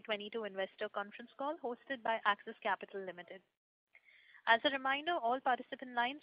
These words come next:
will be in the listen-only mode, and there will be an opportunity for you to ask questions after the presentation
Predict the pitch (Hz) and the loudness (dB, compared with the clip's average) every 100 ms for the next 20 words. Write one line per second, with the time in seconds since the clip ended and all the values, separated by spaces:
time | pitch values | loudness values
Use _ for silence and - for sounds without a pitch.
0 | 247 226 214 240 233 254 254 254 294 277 | -6 -4 -4 -6 -4 -4 -4 -4 -6 -6
1 | 277 269 240 180 196 - _ _ _ - | -6 -8 -6 -6 -6 -12 _ _ _ -2
2 | 233 247 240 262 247 233 208 214 - 262 | 0 2 0 0 -4 -2 -2 -2 -4 -4
3 | 262 302 349 - 247 226 185 196 - 220 | -6 -6 -8 -8 -8 -4 -4 -4 -6 -6
4 | 220 - 320 254 240 - 240 208 196 196 | -4 -4 -2 0 0 -2 -8 -4 -6 -6
5 | 196 190 - | -6 -6 -6